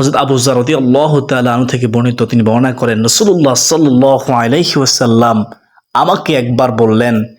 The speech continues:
"আমি কি তোমাকে জান্নাতের গুপ্তধনগুলোর একটি সন্ধান দেব না?" আমি বললাম, "হ্যাঁ,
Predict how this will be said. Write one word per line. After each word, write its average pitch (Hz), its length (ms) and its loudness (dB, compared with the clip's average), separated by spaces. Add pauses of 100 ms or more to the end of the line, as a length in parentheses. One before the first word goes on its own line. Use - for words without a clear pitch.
(340)
"আমি 175 300 0
কি 262 100 0
তোমাকে 139 640 -4 (300)
জান্নাতের 156 640 -2
গুপ্তধনগুলোর 135 920 0 (240)
একটি 131 280 -6
সন্ধান 110 520 -2
দেব 113 200 -2
না?" 156 260 -2 (380)
আমি 180 180 0
বললাম, 117 360 0
"হ্যাঁ, 113 400 -2